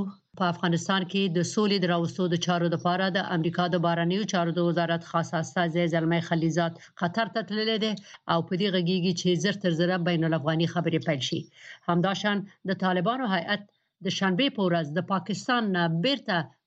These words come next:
قطر ته تللی دی چې د خبرو لپاره تیاری ونیسي. دا نه ده معلومه چې د افغانستان هیئت تر اوسه د کابل نه حرکت کړی دی یا نه. منګه د سولې د خبرو د پیل کېدو په هکله چې څومره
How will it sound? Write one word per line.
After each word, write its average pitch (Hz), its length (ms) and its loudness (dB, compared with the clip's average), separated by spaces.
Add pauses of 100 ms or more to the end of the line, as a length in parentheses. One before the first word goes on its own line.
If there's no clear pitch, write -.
قطر 185 260 0
ته 185 140 -4
تللی 175 300 2
دی 170 140 4
چې 170 100 2 (380)
د 175 140 -2
خبرو 170 320 2
لپاره 160 380 0 (220)
تیاری 165 340 2
ونیسي. 139 420 -4 (420)
دا 214 140 2
نه 240 80 0
ده 233 140 2
معلومه 226 300 0
چې 226 100 -2
د 190 220 0
افغانستان 185 580 0
هیئت 202 340 -2
تر 180 140 0
اوسه 185 140 0 (120)
د - 0 - (680)
کابل 180 340 2
نه 170 140 2
حرکت 170 400 -2
کړی 233 240 2
دی 226 140 2
یا 226 160 -4
نه. 220 100 -6 (400)
منګه 208 300 2 (340)
د - 20 6 (140)
سولې 247 300 2
د 190 120 2
خبرو 185 320 0 (140)
د 175 100 2
پیل 165 240 2
کېدو 175 200 2 (100)
په 180 100 2
هکله 175 300 0 (120)
چې - 80 -4 (140)
څومره 208 200 0